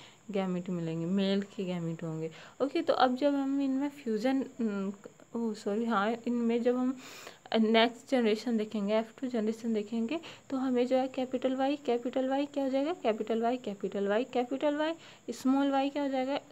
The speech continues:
Capital Y, small y। And कैप-, small y, capital Y, capital Y, small y। And फिर उसके last में जो होगा कैपिट-, small y and small y, small y, स्मॉल y।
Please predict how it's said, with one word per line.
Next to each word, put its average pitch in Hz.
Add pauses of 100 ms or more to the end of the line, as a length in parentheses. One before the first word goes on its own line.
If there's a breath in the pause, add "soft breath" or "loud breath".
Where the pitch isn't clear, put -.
(100)
Capital 233
Y, 240
small 185
y। 202 (360 loud breath)
And 247
कैप-, -
small 285
y, 311
capital 269
Y, 294 (580)
capital 214
Y, 247
small 190
y। 214 (520 loud breath)
And 269
फिर 285
उसके 277
last 214
में 247
जो 240
होगा 220 (300 loud breath)
कैपिट-, 247
small 277
y 285
and 233
small 220
y, 226 (120)
small 208
y, 214
स्मॉल 185
y। 240